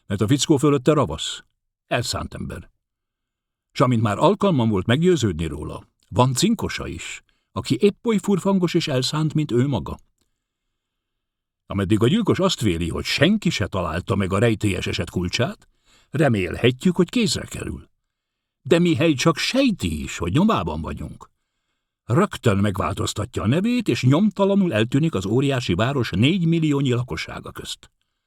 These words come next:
Esze mágában sincs megsérteni önöket, uraim, de kénytelen vagyok kijelenteni, hogy ezt a gyilkost sokkal furfangosabbnak tartom, sem hogy a hivatalos rendőrség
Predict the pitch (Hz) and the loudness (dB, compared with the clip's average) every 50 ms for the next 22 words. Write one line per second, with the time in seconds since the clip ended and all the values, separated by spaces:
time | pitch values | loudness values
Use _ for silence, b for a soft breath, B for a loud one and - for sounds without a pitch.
0 | _ _ _ _ _ _ _ _ _ _ _ _ _ _ _ _ _ _ _ _ | _ _ _ _ _ _ _ _ _ _ _ _ _ _ _ _ _ _ _ _
1 | _ - 269 226 - - - - - - - - - 92 - - 95 87 82 78 | _ -4 -4 -2 -2 -4 -4 -6 -6 -6 -6 -4 -4 -4 -2 -2 -2 -4 -4 -4
2 | 78 - - - - 92 - - 110 107 120 139 139 147 139 180 175 165 185 196 | -6 -6 -6 -6 -6 -6 -4 -2 0 2 2 2 2 2 2 2 4 4 4 4
3 | 208 226 233 226 208 - _ b b b b b b b b b b _ - 139 | 4 2 2 0 0 -2 _ b b b b b b b b b b _ -4 -2
4 | 127 123 147 131 117 - 110 101 98 92 90 82 - - - 196 226 220 214 202 | 2 4 4 4 4 4 2 2 2 0 -2 -2 -4 0 2 2 4 4 4 2
5 | 185 165 - 151 127 120 110 - - _ _ _ _ _ _ _ _ _ _ _ | 2 2 2 2 2 2 2 0 -2 _ _ _ _ _ _ _ _ _ _ _
6 | _ _ _ _ - - 76 - - _ - 190 - - - - - 196 180 160 | _ _ _ _ -12 -10 -10 -10 -8 _ -2 -2 0 -2 -2 0 0 0 2 4
7 | 165 175 175 151 - - 147 123 - - - - - - - 143 131 - - - | 4 2 2 2 2 0 0 0 0 -4 -8 -8 -4 0 2 0 0 0 0 0
8 | 123 113 107 - - - 113 120 - - 95 98 98 80 - - - - - 80 | 0 0 0 0 2 2 2 2 2 0 -2 -2 -2 -2 -4 -6 -6 -6 -6 -4
9 | 73 67 - - - - 98 98 92 - - 95 90 82 - b b b b b | -4 -4 -6 -6 -6 -6 -4 -4 -4 -4 -4 -4 -4 -6 -8 b b b b b
10 | b b b - - 131 120 98 110 110 110 95 95 147 143 110 98 - 90 78 | b b b 0 2 2 4 4 4 2 2 2 2 2 2 2 0 0 -2 -4
11 | 80 - - 98 127 135 123 110 104 90 - - - 92 87 90 - - | -4 -2 0 2 2 2 2 2 0 -2 -4 -4 -4 -4 -4 -4 -6 -10